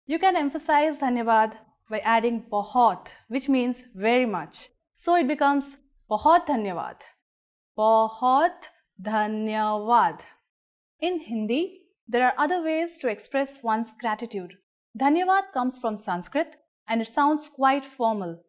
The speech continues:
That's why some people prefer to use Urdu expressions, which are felt to be more colloquial. A more colloquial expression for thank you in Hindi is shukriya. Shukriya can also be preceded by बहुत,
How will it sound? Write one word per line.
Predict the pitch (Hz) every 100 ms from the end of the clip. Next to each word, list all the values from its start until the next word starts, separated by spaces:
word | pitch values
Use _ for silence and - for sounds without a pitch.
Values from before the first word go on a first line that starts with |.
| _ _ 240
That's | 302 349 -
why | 208 190 180 247 _
some | - 320 339 339
people | 302 311 302
prefer | 254 - 269
to | 262 247
use | 233 226 - -
Urdu | 277 254
expressions, | 247 - - 180 - 175 170 - _ _ _
which | 214 233
are | 226
felt | 277 277 277
to | 240
be | 240
more | 233 269 269
colloquial. | 226 190 185 180 170 _ _ _ -
A |
more | 262 311 370
colloquial | 330 262 285 294 302 311
expression | 269 - 254 247 262 254
for | 226 208
thank | 202 226 262 269
you | 285 285 233
in | 214
Hindi | 220 240 233 233 240
is | 185 180 - _ -
shukriya. | 247 - 208 165 170 _ _ _ _ _ _
Shukriya | - 311 302 320 320 320 320
can | 240 220
also | 240 302 294
be | 330
preceded | 330 247 269 254 247 254
by | 190 185 -
बहुत, | 175 190 214 -